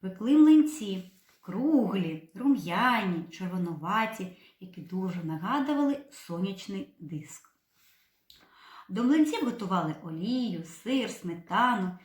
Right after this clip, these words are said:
діставали мед, пекли медові пиріжки, візерункові пряники. Саме з цим і зустрічали свято. Дітки, я пропоную вам спекти млинці і надіслати нам ваші шедеври.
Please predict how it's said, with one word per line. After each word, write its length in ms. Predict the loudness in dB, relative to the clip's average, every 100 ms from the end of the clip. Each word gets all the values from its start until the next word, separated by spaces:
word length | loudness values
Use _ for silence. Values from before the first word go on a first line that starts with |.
| _ -16
діставали 540 | -10 -4 -2 0 -2
мед, 600 | -2 -2 0 0 -2 -10
пекли 360 | -14 -8 0 0
медові 400 | 2 -2 -4 -6
пиріжки, 840 | -6 -6 -8 -8 0 2 2 -4 -20 _ _
візерункові 720 | -6 -4 -4 -6 -4 2 2 2 -4 _
пряники. 640 | -12 -8 -4 -4 -6 -10 -20 _ _ _
Саме 400 | -6 -4 -2 -6
з 140 | -12
цим 340 | -6 -4 -4 -8 -16
і 80 |
зустрічали 720 | -16 -14 -16 -16 -12 -10 -10 -14 _
свято. 600 | -20 -14 -8 -8 -10 -20 _ _ _ _ _ _ _ -10
Дітки, 460 | -10 -10 -12 -14 -14 _ _ _ _ -6
я 180 | -4
пропоную 580 | -4 -6 -4 0 2 2
вам 360 | -2 -2 -2 -4 -14 _
спекти 640 | -20 -12 -10 -10 -8 -6 -6
млинці 760 | -10 -10 -10 -12 -10 -2 -2 -4 _ _
і 60 | -12
надіслати 680 | -8 -6 -8 -6 -6 -4 -2
нам 320 | 0 -2 -4 -16
ваші 300 | -10 -10 -8
шедеври. 640 | -10 -6 -2 -2 -4 -6